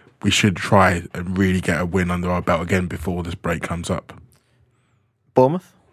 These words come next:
Speaker 1: Bournemouth.
Speaker 2: Yeah, sorry. You said, you said Brentford and you threw me for a second.
Speaker 1: Okay.
Speaker 2: Right, uh, it's just, it's fine. Um, yeah, I think, again, I think a points, a point is probably all right from this. Again, this is not a nice start to the season, really, is it? Liverpool away,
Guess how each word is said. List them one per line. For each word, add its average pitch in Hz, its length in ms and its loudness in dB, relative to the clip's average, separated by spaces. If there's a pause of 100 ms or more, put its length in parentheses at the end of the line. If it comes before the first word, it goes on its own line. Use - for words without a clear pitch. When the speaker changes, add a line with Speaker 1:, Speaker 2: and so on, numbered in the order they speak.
(260)
Speaker 1:
Bournemouth. 185 280 0
Speaker 2:
Yeah, 104 160 4 (120)
sorry. 87 320 0 (180)
You 90 80 -16
said, - 180 -6 (120)
you 85 60 -10
said 92 200 -2
Brentford 87 380 -2
and 85 80 -2
you 85 60 -2
threw 82 220 0
me 78 80 -4
for 78 120 -6
a 76 40 -10
second. 78 340 -8
Speaker 1:
Okay. - 160 -8 (200)
Speaker 2:
Right, 76 260 -4
uh, 113 200 6
it's - 140 -20
just, - 200 -10 (280)
it's - 100 -20
fine. 101 160 -2 (300)
Um, 107 360 6
yeah, 135 160 0
I 127 40 6
think, 147 360 -2 (720)
again, 175 160 0
I - 20 -2
think 185 140 0
a 165 40 -4
points, - 400 0
a - 60 -12
point 147 320 0
is 151 140 -2 (160)
probably 123 400 -2
all 98 100 6
right 90 160 2
from 120 120 -2
this. 123 180 0
Again, 107 240 2
this 110 200 -2
is 113 120 -2 (120)
not 95 500 -2
a 90 80 -2 (120)
nice 90 260 2
start 85 300 2
to - 60 -16
the - 60 -8
season, 87 440 -2
really, 82 280 0
is 87 140 0
it? 85 200 0 (400)
Liverpool 90 520 0
away, 85 420 0